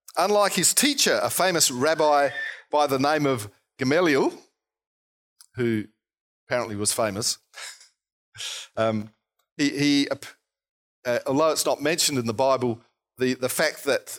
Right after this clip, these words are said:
um, Peter and, and John were not, um, executed when they were hauled up before the Sanhedrin for, um, uh, preaching in the temple and healing people by casting shadows on them, um, was due to, to the, uh,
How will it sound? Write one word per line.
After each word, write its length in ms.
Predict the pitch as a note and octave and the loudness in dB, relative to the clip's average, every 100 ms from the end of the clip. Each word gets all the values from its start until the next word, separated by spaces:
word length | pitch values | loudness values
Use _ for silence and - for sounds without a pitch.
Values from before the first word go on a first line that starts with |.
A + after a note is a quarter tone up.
| - | -6
um, 360 | A2+ A2 G#2 G2+ _ _ _ - | -2 -2 -4 -10 _ _ _ -4
Peter 360 | D#3 D3 C3 | -2 0 0
and, 140 | A2+ A2 | 0 -4
and 200 | A#2 A2+ | -6 -6
John 380 | G#2 C3+ B2+ A2 | -2 0 0 -2
were 120 | A2 | -2
not, 520 | A2 A2 - - - - | -2 -2 -4 -4 -4 -6
um, 440 | G2+ G2+ F#2+ F#2 F2+ _ _ _ | -8 -8 -10 -16 -20 _ _ _
executed 680 | C#3 C#3 C3+ - B2 G2+ F2 _ _ _ | -2 -2 -2 -2 -2 -4 -8 _ _ _
when 140 | A2+ A2 | -6 -2
they 120 | G#2 | 0
were 140 | G2 | -2
hauled 280 | F#2 C3 A#2 | -2 -2 0
up 160 | A2+ - | 0 -2
before 260 | A2+ B2 | -8 -6
the 100 | G#2 | -2
Sanhedrin 600 | G2 A2+ G#2+ A#2+ G#2+ G#2 | -2 -2 -2 -4 -4 -8
for, 460 | F#2+ A2 F#2+ F#2+ F#2+ | -8 -4 -2 -2 -4
um, 260 | F#2 F2+ F2+ _ _ _ _ _ F#2 | -4 -8 -18 _ _ _ _ _ -14
uh, 120 | F#2+ - | -12 -8
preaching 360 | C#3+ B2 A#2+ | -6 -4 -4
in 80 | G#2 | -6
the 60 | F#2+ | -6
temple 500 | - G#2+ A2 G2+ G2 | -6 -6 -6 -10 -10
and 180 | G#2 F#2 | -12 -8
healing 480 | B2 A#2 G2+ F#2+ F#2+ | -2 -2 -2 -6 -10
people 280 | B2+ G#2+ G#2 | -8 -6 -6
by 200 | F#2 F#2 | -4 -4
casting 460 | - G#2 G#2 G2+ F#2 | -2 -2 -2 -6 -4
shadows 420 | A#2 G2 F#2+ F2+ | -2 0 -2 -4
on 120 | F#2 | -10
them, 120 | G2 - _ _ _ _ | -14 -20 _ _ _ _
um, 300 | G#2+ G#2+ G#2 - | -4 -4 -6 -12
was 180 | B2 A2 | -8 -6
due 200 | - C#3+ | 0 0
to, 180 | B2+ A2+ | 2 -2
to 240 | - - A2 | -2 -4 -2
the, 320 | A2 G#2+ G#2+ | 0 2 2
uh, 240 | G#2 G#2 | 0 -2